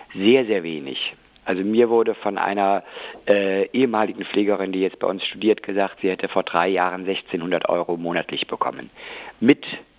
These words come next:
Nachtschicht, mit, äh, Wochenendschicht, mit einer sehr harten Arbeit. Wenn man halt, äh,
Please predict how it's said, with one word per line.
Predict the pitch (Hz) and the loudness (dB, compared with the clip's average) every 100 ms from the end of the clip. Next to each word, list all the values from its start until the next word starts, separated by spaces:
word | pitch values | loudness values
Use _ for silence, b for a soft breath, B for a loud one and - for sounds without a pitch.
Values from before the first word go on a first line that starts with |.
| _ _ _ | _ _ _
Nachtschicht, | 101 110 - - - 90 - - | 2 2 0 -6 -4 -2 -4 -6
mit, | 92 98 - - | -2 -2 -4 -6
äh, | - 98 | -2 0
Wochenendschicht, | 107 - 101 92 90 90 - 92 - B B - | 0 -2 -4 -4 -6 -4 -4 -4 -6 B B 0
mit | 101 | 0
einer | 101 95 | 2 0
sehr | 95 82 | 0 0
harten | 90 - 90 | -4 -6 -2
Arbeit. | 69 71 73 69 - - B B B B B | -2 -2 -2 -6 -6 -14 B B B B B
Wenn | - 117 123 | 4 4 4
man | 120 113 98 | 0 0 0
halt, | 107 113 107 - - | 2 2 0 -10 -18
äh, | - - 110 101 | -10 2 4 4